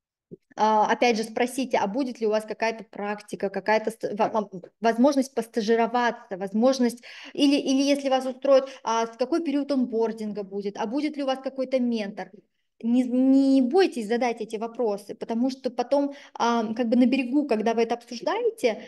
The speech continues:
это очень важно. М, с-, как бы на берегу, вы сначала хотите:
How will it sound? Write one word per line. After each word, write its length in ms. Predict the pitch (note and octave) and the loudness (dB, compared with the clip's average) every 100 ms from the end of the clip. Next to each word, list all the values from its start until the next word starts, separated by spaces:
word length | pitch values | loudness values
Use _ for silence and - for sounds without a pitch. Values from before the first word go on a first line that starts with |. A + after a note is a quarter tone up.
| - | -12
это 200 | B3 C#4 | 0 0
очень 360 | - C4 C4+ B3+ | 2 -2 0 2
важно. 560 | D4 C#4 A#3 G#3 G3+ - | 2 2 0 -4 -6 -8
М, 300 | A3+ A#3 A3+ | -4 -4 -6
с-, 260 | G#3 - | -10 -6
как 160 | A3+ B3+ | -2 2
бы 60 | B3+ | 2
на 80 | |
берегу, 220 | C#4 B3 A#3+ | 2 2 0
вы 80 | D#4 | -2
сначала 300 | D#4 D4+ C#4+ | 2 0 2
хотите: 360 | C#4+ C#4 C#4 | -2 -2 -4